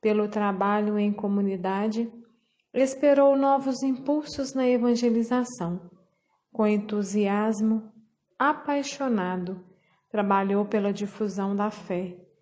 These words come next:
animado pelo maior dos mandamentos, a caridade. Seu exemplo de vida era Jesus Cristo, Deus entre os homens, irmão maior entre irmãos.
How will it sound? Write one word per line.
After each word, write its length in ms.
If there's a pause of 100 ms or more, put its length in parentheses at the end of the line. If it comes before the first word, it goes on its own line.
(300)
animado 680
pelo 260
maior 600 (100)
dos 280
mandamentos, 1000 (400)
a 180
caridade. 800 (800)
Seu 200
exemplo 520
de 140
vida 580
era 260
Jesus 460
Cristo, 560 (560)
Deus 640
entre 360
os 180
homens, 420 (460)
irmão 760
maior 1000
entre 540
irmãos. 600